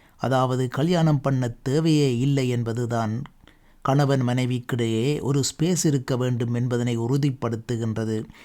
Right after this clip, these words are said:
இதனால் கணவன் மேலே ஒரு அக்கறை, உரிமை இருக்காது என்பதுதான். சிபி இரண்டாவது சந்திப்பது தமிழைத்தான்.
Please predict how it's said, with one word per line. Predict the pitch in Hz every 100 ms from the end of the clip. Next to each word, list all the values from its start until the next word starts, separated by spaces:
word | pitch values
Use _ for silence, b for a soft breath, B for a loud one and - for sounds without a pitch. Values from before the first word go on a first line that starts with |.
| B B B B
இதனால் | 143 175 190 175 143
கணவன் | 139 160 160
மேலே | 151 139 131 131
ஒரு | 120 131
அக்கறை, | 113 120 - 117 170 147
உரிமை | 120 143 139 120
இருக்காது | 139 127 127 117 120
என்பதுதான். | 117 117 113 113 110 104 143 - - b b b b b -
சிபி | 165
இரண்டாவது | 214 190 170 180 180 160 156
சந்திப்பது | 135 143 135 127 123 135 165
தமிழைத்தான். | 135 135 131 123 113 120 113